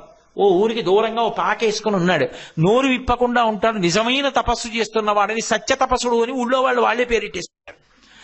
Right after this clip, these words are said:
పెట్టేసుకుని పళ్ళు కాయలు అన్ని పట్టుకెళ్ళి ఆయనకి ఇచ్చేయడం మొదలుపెట్టారు. మౌనంగా కూర్చునేవాడు, నోరు విప్పితే తెలిసిపోతుంది. ఏదో ఆ వచ్చిన వాటిల్లో తింటుండేవాడు, కళ్ళు మూసుకు కూర్చునేవాడు. ఆయన తలుచుకోవడానికి పాపం ఆయనకి ఏం తెలుసని ఆయనకి ఏం తెలియదు.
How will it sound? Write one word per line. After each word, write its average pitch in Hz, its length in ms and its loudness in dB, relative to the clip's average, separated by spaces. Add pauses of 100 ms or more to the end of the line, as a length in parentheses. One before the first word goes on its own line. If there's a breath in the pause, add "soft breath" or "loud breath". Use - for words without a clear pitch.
(500 loud breath)
పెట్టేసుకుని 247 460 0
పళ్ళు 240 460 0
కాయలు 233 280 0
అన్ని 233 240 -2
పట్టుకెళ్ళి 226 380 -2
ఆయనకి 240 180 -4
ఇచ్చేయడం 220 340 -2
మొదలుపెట్టారు. 180 540 0 (440 loud breath)
మౌనంగా 240 460 2
కూర్చునేవాడు, 233 520 0
నోరు 240 200 0
విప్పితే 254 260 -4
తెలిసిపోతుంది. 262 680 -2 (800 soft breath)
ఏదో 285 220 2
ఆ 277 220 2
వచ్చిన 247 280 -2
వాటిల్లో 240 320 0
తింటుండేవాడు, 233 680 -2
కళ్ళు 220 220 0
మూసుకు 226 320 -4
కూర్చునేవాడు. 220 440 0
ఆయన 202 160 -2
తలుచుకోవడానికి 208 640 0
పాపం 208 220 0
ఆయనకి 214 280 -4
ఏం 208 120 -2
తెలుసని 220 400 -4
ఆయనకి 196 280 -2
ఏం 208 100 0
తెలియదు. 185 540 -4